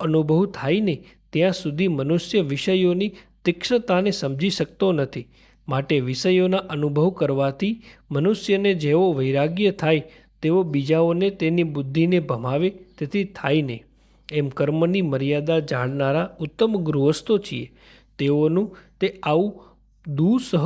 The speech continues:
અપ્રિય કર્યું હતું. છતાં તારો તે અપરાધ અમે સહન કર્યો હતો, પણ અમારા વંશ તંતુઓનો નાશ કરવાના આ મૂઢ, તે તો ફરી આવું અમારું અપ્રિય કર્યું છે. તેથી હું તને શાપ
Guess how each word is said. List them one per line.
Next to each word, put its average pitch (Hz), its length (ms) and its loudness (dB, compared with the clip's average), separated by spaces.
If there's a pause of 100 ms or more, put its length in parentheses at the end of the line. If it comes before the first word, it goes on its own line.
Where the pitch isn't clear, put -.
(160)
અપ્રિય 185 500 0
કર્યું 143 440 0
હતું. 123 240 -10 (300)
છતાં 156 420 0 (260)
તારો 175 300 4
તે 202 160 0 (100)
અપરાધ 160 480 2
અમે 151 220 -2
સહન 143 360 -2
કર્યો 147 380 0
હતો, 123 180 -10 (380)
પણ 190 220 -2
અમારા 147 420 2
વંશ 151 280 0 (140)
તંતુઓનો 165 680 0
નાશ 147 360 0
કરવાના 156 640 -2 (120)
આ 143 180 -4
મૂઢ, 156 340 0 (640)
તે 170 120 2 (180)
તો 247 100 0 (100)
ફરી 196 340 2
આવું 175 240 0 (140)
અમારું 165 380 2 (140)
અપ્રિય 190 420 2
કર્યું 127 380 -4
છે. - 140 -14 (380)
તેથી 139 240 -2
હું 147 200 0
તને 147 300 0
શાપ 147 300 0